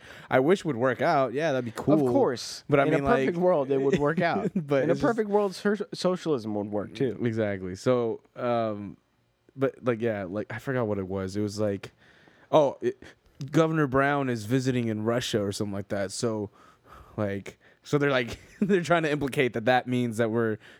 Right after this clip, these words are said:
Speaker 1: gonna secede from the United States and shit like that. And I was just like,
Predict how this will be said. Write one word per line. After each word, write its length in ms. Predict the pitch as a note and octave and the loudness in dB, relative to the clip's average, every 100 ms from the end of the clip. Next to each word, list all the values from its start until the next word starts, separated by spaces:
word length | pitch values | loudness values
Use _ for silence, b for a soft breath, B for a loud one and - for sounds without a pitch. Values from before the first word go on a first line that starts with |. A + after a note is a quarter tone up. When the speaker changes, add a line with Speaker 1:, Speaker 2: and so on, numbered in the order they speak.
| _ | _
Speaker 1:
gonna 200 | C3 A#2+ | 0 2
secede 480 | - A#2 - B2 A2+ | -2 -6 0 0 0
from 120 | G#2+ | -2
the 80 | A2 | -4
United 320 | G#2+ G#2 G#2 | -4 -4 -6
States 480 | - A2 G2+ F#2+ - | -4 -4 -2 -4 -8
and 160 | G2 F#2+ | -12 -10
shit 200 | - F#2 | -8 -6
like 180 | G2+ | -6
that. 160 | F#2 F2 | -8 -8
And 80 | E2 | -8
I 20 | |
was 100 | G#2+ | -12
just 140 | - F3 | -14 -14
like, 160 | E3+ | -14